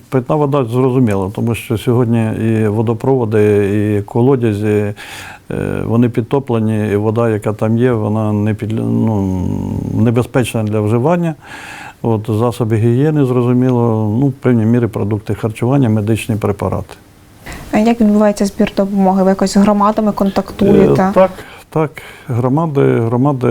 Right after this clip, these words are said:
Speaker 1: накопичують, підвозять, загружаються від великогабаритні машини і відправляються вже безпосередньо туди, в Херсонську, найбільше Херсонська область.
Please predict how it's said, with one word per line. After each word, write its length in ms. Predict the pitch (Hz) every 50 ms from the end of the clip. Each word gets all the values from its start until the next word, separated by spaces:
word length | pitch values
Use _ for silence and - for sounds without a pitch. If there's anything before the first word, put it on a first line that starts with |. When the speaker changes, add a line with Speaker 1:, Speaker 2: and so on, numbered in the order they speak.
| 123 123 120 120 117
Speaker 1:
накопичують, 840 | 117 120 113 - 135 120 - - 175 - - - 135 127 120 113
підвозять, 640 | - - 120 117 117 131 156 147 131 131 123 113
загружаються 720 | 107 123 120 107 113 110 107 120 120 117 117 104 - - 120 117 117 117 113
від 340 | 113 117 110 107 110 117 113 - -
великогабаритні 1160 | - 110 120 113 113 117 110 120 107 104 110 110 113 113 110 - 117 117 113 110 110 110 110 107 101 101 107
машини 600 | 110 120 117 - - - 151 147 135 113 110 104 107
і 100 | 117 113
відправляються 920 | 110 107 107 - 110 107 107 110 113 113 110 107 - - 104 101 107 101 90 - - - -
вже 600 | - - - 85 85 95 101 104 107 104 104 104 95 -
безпосередньо 720 | 120 107 107 107 - - 107 101 - 113 113 110 113 107 101
туди, 400 | 101 - 92 98 104 95 101 101
в 120 | 95 - - -
Херсонську, 540 | - 120 113 - - 117 104 110 - - 101
найбільше 440 | 104 107 110 110 104 107 - - -
Херсонська 500 | - - 110 104 - 110 101 101 - 104
область. 380 | 101 98 - - - - -